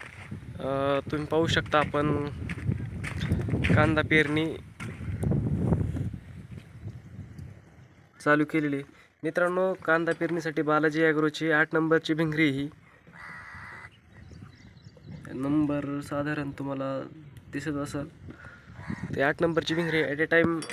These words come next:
तुम्ही पाहू शकता, एक सहा ते सात बी उचलतंय,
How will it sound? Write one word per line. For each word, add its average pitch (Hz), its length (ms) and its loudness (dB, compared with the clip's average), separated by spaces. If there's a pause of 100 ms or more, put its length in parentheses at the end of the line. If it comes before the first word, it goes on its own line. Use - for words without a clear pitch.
(200)
तुम्ही 156 120 4
पाहू 170 240 6
शकता, 147 440 0 (560)
एक 156 220 2
सहा 175 560 2 (100)
ते 180 60 2
सात 175 340 2
बी 160 120 4
उचलतंय, 156 500 0